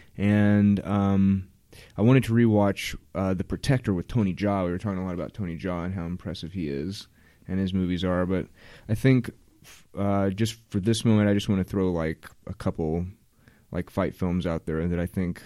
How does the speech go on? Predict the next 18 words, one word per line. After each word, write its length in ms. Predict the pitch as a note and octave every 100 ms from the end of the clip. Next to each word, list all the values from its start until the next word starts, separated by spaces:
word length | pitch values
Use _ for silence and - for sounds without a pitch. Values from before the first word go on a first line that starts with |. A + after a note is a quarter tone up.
| -
if 220 | - -
you, 120 | F2+ -
if 120 | G2
people 220 | A2+ F2+
haven't 360 | F2+ F#2+ F2+ -
seen 220 | - F#2+
them, 100 | F2+
I 80 | F2
think 160 | F2+ E2+
they're 100 | E2
definitely 500 | F#2+ F2 F#2 F2+ C2+ -
worth 240 | - E2+ -
checking 340 | - E2+ E2
out. 220 | C#2+ B1 - _ - -
'Cause 80 | -
I'm 80 | A2+
a 60 | F#2+
big, 420 | A2 G#2 G2